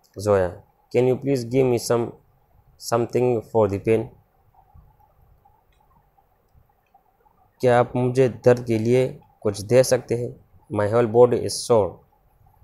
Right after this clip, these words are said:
मेरा पूरा जिस्म सूजा हुआ है। And my head is aching too, और सर में भी शदीद दर्द है। डॉक्टर, yes, I shall prescribe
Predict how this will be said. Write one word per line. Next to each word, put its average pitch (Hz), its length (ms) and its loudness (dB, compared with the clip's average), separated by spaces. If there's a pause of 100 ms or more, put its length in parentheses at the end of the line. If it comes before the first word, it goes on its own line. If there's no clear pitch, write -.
(320)
मेरा 113 240 2 (100)
पूरा 120 200 4
जिस्म 123 400 -2 (800)
सूजा 117 400 2
हुआ 95 260 0
है। 92 200 -10 (340)
And 104 160 -4
my 101 220 0
head 120 320 -2
is 101 180 -8 (100)
aching 107 380 -4
too, 98 160 -4 (1000)
और 101 160 -2
सर 127 220 2
में 107 260 0
भी 120 220 -2 (300)
शदीद 107 580 -2
दर्द 101 220 2
है। 92 160 -8 (2000)
डॉक्टर, 98 400 0 (220)
yes, 127 200 0 (120)
I 120 180 2
shall 107 120 -4
prescribe 110 480 0